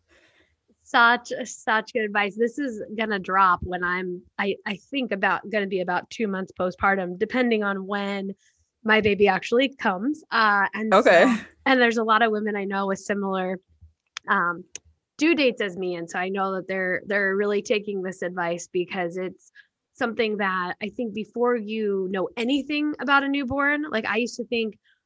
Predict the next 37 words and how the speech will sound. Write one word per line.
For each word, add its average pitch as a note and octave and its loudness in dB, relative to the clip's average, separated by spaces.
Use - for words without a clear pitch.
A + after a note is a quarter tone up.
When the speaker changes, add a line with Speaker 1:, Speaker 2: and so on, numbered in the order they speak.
Speaker 1:
about G#3+ 4
some A#3+ 0
of A#3 -2
my G#3 0
friends G#3 -2
who G#3+ -4
had G3 -4
babies F#3+ -4
earlier, G3+ -2
I'm A3+ 0
like, G3 -4
"Why G3 -4
don't G#4 0
they A#4 4
just, G#4 -6
like, G4 -2
do A#3+ -4
their C#4+ 0
emails A#3+ -2
when A3 -4
their G#3+ -2
baby's G3+ -4
sleeping?" G#3 -2
And G3+ -4
now A3+ 2
I D#4+ 2
get G3 0
it. C3 -2
Speaker 2:
Right. D#3+ 6
Speaker 1:
And D4+ 4
<laughs> G#4 6
so C#4 8
Speaker 2:
<laughs> - -14
Speaker 1:
thank C4+ 6
you E4+ 4
for G#4+ 6
that. A3 8